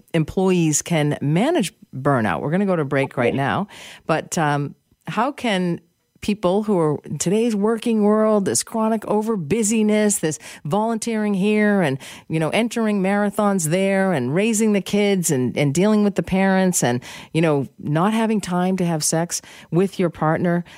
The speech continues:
Speaker 1: So how can people manage burnout and prevent it in the workplace so that they actually have a better home life? If you have any questions at all, or if you want to win the five thirty-minute coaching sessions from Jan, give us a call. The number to call is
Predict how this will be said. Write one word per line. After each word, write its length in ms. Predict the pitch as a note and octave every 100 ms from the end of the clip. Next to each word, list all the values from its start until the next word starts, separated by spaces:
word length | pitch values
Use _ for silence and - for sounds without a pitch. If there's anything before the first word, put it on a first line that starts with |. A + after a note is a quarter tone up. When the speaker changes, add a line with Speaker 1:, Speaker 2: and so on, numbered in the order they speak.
| -
Speaker 1:
So 160 | - F#3
how 240 | G3 D4
can 420 | D#4 C4 A#3+ A3
people 640 | G#3 - G#3 G3 F#3+ F3 -
manage 640 | - D3+ F#3 G#3 G3+ F3 -
burnout 640 | C3+ D3 F#3+ A3 D3+ C#3
and 180 | E3+ D#3
prevent 360 | D#3 D#3 C4+ C#4
it 120 | C#3+
in 80 | D3
the 60 |
workplace 480 | D3+ A3+ C#4 - C#3+
so 120 | -
that 220 | D#3+ D#3 -
they 140 | F3
actually 340 | A#3+ - F3+
have 340 | D3+ D#3 C#3+ C#3 - - -
a 160 | D3+ D3+
better 440 | C#3+ D3+ D3+ C#3+ C#3+ - -
home 360 | - E3 D#3+ D3+
life? 240 | A2+ -
If 180 | C3 -
you 60 |
have 100 | D3+ -
any 200 | B3 D#4+
questions 480 | - A3+ G#3 G3+ F3
at 80 | E3
all, 260 | E3 E3
or 60 | D3
if 100 | C3
you 80 | D3
want 160 | F#3+
to 60 | G#3+
win 300 | F#3 F#3 F#3
the 200 | C3+ B2 - - -
five 400 | - F3+ F#3 F#3 - -
thirty-minute 580 | G3 G#3 G#3 F#3+ F3+
coaching 440 | - F#3 F#3 F#3 F3
sessions 440 | - D#3+ - E3
from 180 | - D3
Jan, 260 | C#3+ C#3+ D3+
give 200 | C#3+ C#3+
us 140 | E3
a 40 |
call. 340 | A3+ A3 D4 C#3+
The 120 | B2+
number 240 | B2+ B2
to 60 | B2
call 460 | - F3+ A3+ D4 -
is 460 | A3+ D4 F3 C3